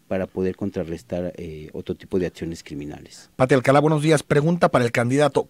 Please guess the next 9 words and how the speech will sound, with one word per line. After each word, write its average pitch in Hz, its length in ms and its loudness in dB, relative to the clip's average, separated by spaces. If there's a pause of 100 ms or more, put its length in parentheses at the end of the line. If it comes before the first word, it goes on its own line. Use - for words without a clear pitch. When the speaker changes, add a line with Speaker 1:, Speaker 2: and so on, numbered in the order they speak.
Speaker 2:
¿Cómo 208 480 2
y 143 80 -8
qué - 320 0
haría 151 360 2
para 143 140 0
combatir 127 420 -4
la 151 100 2
corrupción 135 520 -2
institucional? 143 1120 0